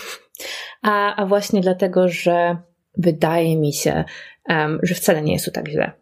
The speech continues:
I jest, y, o wiele, mam wrażenie, łagodniej niż, niż bywa często w Polsce, chociaż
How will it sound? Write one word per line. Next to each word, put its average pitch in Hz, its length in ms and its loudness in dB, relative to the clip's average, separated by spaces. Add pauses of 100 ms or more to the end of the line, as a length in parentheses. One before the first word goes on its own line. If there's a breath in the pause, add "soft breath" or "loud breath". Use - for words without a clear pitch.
(520 loud breath)
I 196 680 0
jest, - 460 -2
y, 185 400 2
o 202 120 0
wiele, 247 840 2
mam 220 200 2
wrażenie, 233 340 2
łagodniej 208 640 2
niż, 170 500 -2
niż 185 160 4
bywa 202 220 2
często 196 300 -2
w 190 80 -12
Polsce, 208 480 0 (400 loud breath)
chociaż - 720 -2